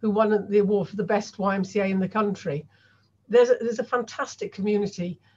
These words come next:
asset, and they, they instill a culture where everybody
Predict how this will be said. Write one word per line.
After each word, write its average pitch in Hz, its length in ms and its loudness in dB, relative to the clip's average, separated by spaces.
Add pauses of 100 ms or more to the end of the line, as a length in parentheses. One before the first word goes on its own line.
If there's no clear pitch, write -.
(140)
asset, 190 360 -4
and 208 140 0
they, 220 160 2
they 226 180 2
instill 226 340 0
a 262 40 -4
culture 208 460 -4
where 196 320 -2 (480)
everybody 233 640 0